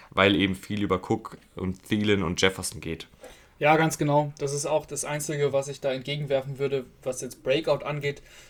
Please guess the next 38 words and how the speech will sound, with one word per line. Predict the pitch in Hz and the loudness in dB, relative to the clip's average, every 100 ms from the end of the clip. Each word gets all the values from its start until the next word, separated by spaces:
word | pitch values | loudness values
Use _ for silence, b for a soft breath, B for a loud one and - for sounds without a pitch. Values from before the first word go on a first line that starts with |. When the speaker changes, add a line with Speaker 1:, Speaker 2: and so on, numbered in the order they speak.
| B | B
Speaker 2:
Du | 160 | 2
hast | 170 | 4
mit | 190 | 2
Tyler | 170 170 165 | 4 4 6
Conklin | 170 165 165 | 4 4 0
einen | 147 | 0
guten | 156 151 | -6 -6
Blocker, | 139 151 151 151 147 123 | 2 2 4 4 4 0
ähm, | 127 127 123 | -6 -8 -4
Zach | 147 147 | -4 -2
Davidson | 139 147 147 143 | 0 0 -2 -6
hast | 139 139 | -10 -10
du | |
gedraftet, | 123 127 135 151 147 123 | -10 -2 -2 -2 -4 -4
also | 123 127 | -6 -8
du, | 123 120 - | -12 -18 -12
du | 127 | -8
hast | 147 | -8
da | 147 | -8
schon | 147 139 | -6 -6
was | 131 | -6
gemacht, | 131 156 185 143 | -6 -6 -6 -10
um, | 143 139 - | -10 -12 -12
um, | 120 131 127 135 | -12 -10 -12 -8
also | 123 120 | -6 -6
zumindest | - 127 120 | -8 -12 -12
mit | 120 | -12
Zach | 123 | -4
Davidson, | 135 147 147 143 | -2 -2 -4 -10
um | 123 123 - B B B B - | -10 -10 -14 B B B B -4
Rudolph | 160 160 143 | 4 4 4
da | 135 | -2
langfristig | 131 147 - 143 - | -2 -4 -8 -12 -10
zu | - | -8
ersetzen. | 113 123 147 - 160 147 b b b b _ _ - | -6 -2 -2 -2 -8 -12 b b b b _ _ -6
Ähm, | 127 127 120 | -4 -4 0
Irv | 156 175 | 0 0
Smith, | 175 196 | 0 -2